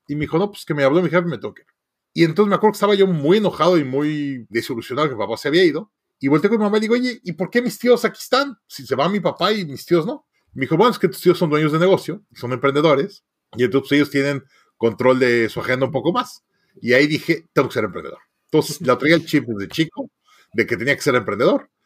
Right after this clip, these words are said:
Y en preparatoria hice un taller de autolavado y varias cosas. Y luego, cuando estaba en carrera, iba a empezar otra empresa. Y mi papá dijo, "No, que no se distraiga". Yo, la verdad, me iba muy mal en la escuela.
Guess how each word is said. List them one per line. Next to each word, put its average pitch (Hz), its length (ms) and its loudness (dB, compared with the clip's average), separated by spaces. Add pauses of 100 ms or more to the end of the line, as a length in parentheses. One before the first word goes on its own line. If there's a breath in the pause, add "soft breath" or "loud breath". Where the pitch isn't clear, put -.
(300)
Y 185 460 0
en 110 260 -8
preparatoria 135 720 2
hice 117 380 0
un 107 500 -6 (140)
taller 110 320 0
de 113 60 2
autolavado 127 760 -2
y 101 120 -6
varias 151 280 0
cosas. 135 500 -6 (140)
Y 151 120 -2
luego, 202 380 4
cuando 139 120 -2
estaba 180 200 2
en 190 60 0
carrera, 185 420 4
iba 156 300 4
a - 80 -4
empezar 139 240 0
otra 139 160 0
empresa. 127 540 -4
Y 113 80 -8
mi 104 80 -12
papá 120 200 0
dijo, - 380 -8
"No, 185 260 -8
que 131 220 -10
no 139 140 -8
se 160 100 -6
distraiga". 135 480 -2 (180)
Yo, 120 160 0
la 131 80 6
verdad, 127 200 4
me 127 80 -2
iba 123 100 2
muy 120 160 -4
mal 120 120 -2
en 113 80 -8
la 117 40 -8
escuela. 156 420 -4